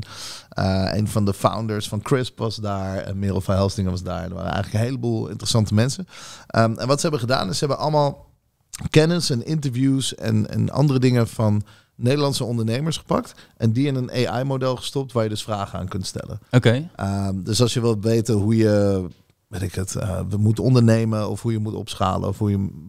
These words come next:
Speaker 1: wat dan ook wil doen, dan kun je
Speaker 2: Ja.
Speaker 1: die vraag stellen en dan krijg je dat dus op basis van Nederlandse ondernemers krijg je dat, eh, eh,
Speaker 2: Wat tof,
Speaker 1: terug.
Speaker 2: ja.
Speaker 1: Ja, het heel tof. Dat noemen ze garage mentality en dat vond ik dus heel erg leuk. Eh, dus het bleek dus dat,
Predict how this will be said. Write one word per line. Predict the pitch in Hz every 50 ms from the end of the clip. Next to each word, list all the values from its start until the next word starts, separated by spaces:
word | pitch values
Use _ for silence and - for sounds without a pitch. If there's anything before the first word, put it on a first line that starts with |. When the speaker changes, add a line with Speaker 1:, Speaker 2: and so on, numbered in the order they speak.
| 110
Speaker 1:
wat | 104 110 110 -
dan | 135 135
ook | 131 -
wil | 143 131
doen, | 147 196 220
dan | 147 117
kun | 110 123 120
je | 120
Speaker 2:
Ja. | 127 120 107
Speaker 1:
die | 117
vraag | 110 110 110
stellen | - - 123 123 131
en | 120
dan | 113 107
krijg | - 117 110 87
je | 101
dat | 101 101
dus | 104 110 101
op | 101 85 82
basis | 104 101 107 110 107 113 -
van | - 110 101 101 - - - - - - -
Nederlandse | - 117 113 123 143 151 143 131 127 117 - -
ondernemers | - 110 110 104 104 104 110 113 104 104 -
krijg | - - 95 95 95 -
je | 101
dat, | 92 92 90 - -
eh, | 95 - - - - - - - -
eh, | - - -
Speaker 2:
Wat | - 113 -
tof, | - 160
Speaker 1:
terug. | 147 175 202 - -
Speaker 2:
ja. | 120 127 135 113 - - - - -
Speaker 1:
Ja, | - 165 170
het | 160 143
heel | 139 156 165
tof. | - 156 123
Dat | 104 127 127
noemen | 139 170 170 143
ze | 143 135 120 107
garage | 107 123 117 120 135 151 147 - 151
mentality | 139 120 - 143 131 139 143 - 151 151
en | 147 117
dat | 117 123 113
vond | - 135 117
ik | 110
dus | 110 87
heel | 107 107 101
erg | 90
leuk. | 104 101 117 160 175 -
Eh, | - - - 92 101
dus | 104 107 101
het | 117 104 90
bleek | - 110 110 113 117 110 - -
dus | - 107 107 104 - -
dat, | - 104 101 98 95 -